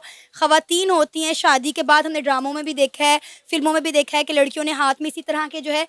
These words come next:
सुहाग चूड़े पहने होते हैं। भाई ने मुझे इसका नाम बताया, मुझे इसका नाम भी नहीं पता और कीमत भी बड़ी मुनासिब है। अच्छा, इंडिया में इसकी क्या कीमत होगी?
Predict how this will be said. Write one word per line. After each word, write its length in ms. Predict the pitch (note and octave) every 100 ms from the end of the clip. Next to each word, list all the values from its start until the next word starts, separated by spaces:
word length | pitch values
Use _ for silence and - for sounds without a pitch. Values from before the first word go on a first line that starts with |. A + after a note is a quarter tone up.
| - _
सुहाग 420 | - F4 D4 D#4 D#4+
चूड़े 260 | D#4+ D4+ D#4+
पहने 300 | D4 C4+ C#4
होते 240 | D4 C#4+
हैं। 60 | D#4
भाई 220 | D4 C#4
ने 80 | D#4
मुझे 180 | D#4
इसका 180 | D4+ -
नाम 240 | D4+ C4+ C#4
बताया, 300 | D4 D4 D#4
मुझे 140 | C#4+
इसका 200 | D4 D4+
नाम 240 | C#4 B3+
भी 80 | C4
नहीं 80 | D#4
पता 180 | D#4+ F#4+
और 80 | G4
कीमत 280 | G4 F#4+
भी 160 | F#4 G4+ - - - D#4+
बड़ी 220 | G#4+ A#4+
मुनासिब 500 | G#4+ E4 D4 D4+ C#4+
है। 100 | E4 - -
अच्छा, 200 | - - -
इंडिया 300 | G#4 G#4 B4
में 120 | B4
इसकी 200 | A4 - G#4
क्या 200 | F#4 E4
कीमत 340 | D#4+ C#4+ C4
होगी? 300 | B3+ A#3+ B3+